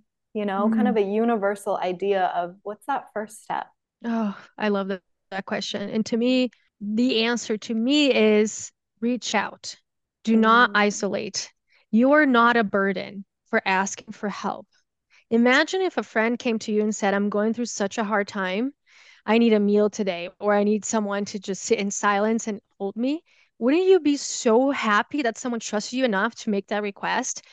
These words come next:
Speaker 2: Won't
Speaker 1: Mm-hmm.
Speaker 2: wouldn't you gladly provide that to them? Remember that there's no shame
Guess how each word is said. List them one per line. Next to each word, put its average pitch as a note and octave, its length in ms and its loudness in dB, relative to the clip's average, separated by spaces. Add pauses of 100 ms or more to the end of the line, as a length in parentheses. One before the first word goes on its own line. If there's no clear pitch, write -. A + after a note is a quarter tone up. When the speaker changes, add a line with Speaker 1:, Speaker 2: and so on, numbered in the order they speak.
(300)
Speaker 2:
Won't A3+ 300 4
Speaker 1:
Mm-hmm. A3 60 -6
Speaker 2:
wouldn't C#4 360 0
you B3+ 200 -2
gladly G#3 640 0
provide F#3 400 -10
that - 160 -10
to - 140 -16
them? - 140 -18 (140)
Remember A#3+ 600 4
that G#3+ 380 4 (260)
there's A3 300 0
no A3 160 -2
shame A3 360 -2